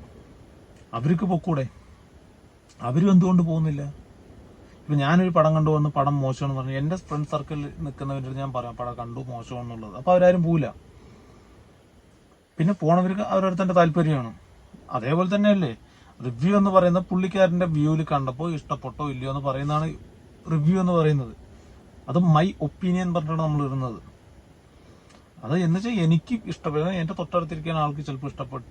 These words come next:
ഇഷ്ട-, ഇഷ്ടമായെന്ന് വരാം, ചിലപ്പോ ഇഷ്ടപ്പെട്ടില്ല എന്ന് വരാം. അഭിപ്രായങ്ങളും, ഏഹ്, കാണുന്ന വ്യൂ പോയിന്റ് രണ്ടും രണ്ടായ സ്ഥിതിക്ക് ഒരു പടത്തിന്റെ വിലയിരുത്തൽ എന്ന് പറഞ്ഞാൽ ആ പടം കാ-,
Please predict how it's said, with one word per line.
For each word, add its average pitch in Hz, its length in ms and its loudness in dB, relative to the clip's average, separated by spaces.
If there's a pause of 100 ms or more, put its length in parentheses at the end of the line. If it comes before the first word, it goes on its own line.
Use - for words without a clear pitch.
(100)
ഇഷ്ട-, 143 460 -8
ഇഷ്ടമായെന്ന് 147 400 -2
വരാം, 131 300 -8
ചിലപ്പോ 135 200 -8
ഇഷ്ടപ്പെട്ടില്ല 135 420 -6
എന്ന് 135 120 -4
വരാം. 117 220 -12 (380)
അഭിപ്രായങ്ങളും, 180 920 6
ഏഹ്, 135 1300 -4
കാണുന്ന 160 280 4
വ്യൂ 156 240 2
പോയിന്റ് 156 380 0
രണ്ടും 147 340 0
രണ്ടായ 143 440 2
സ്ഥിതിക്ക് 120 460 -12 (380)
ഒരു 160 180 -2
പടത്തിന്റെ 156 520 4
വിലയിരുത്തൽ 139 580 -4
എന്ന് 131 120 -6
പറഞ്ഞാൽ 131 180 -2
ആ - 20 0
പടം 139 280 0
കാ-, 135 180 -6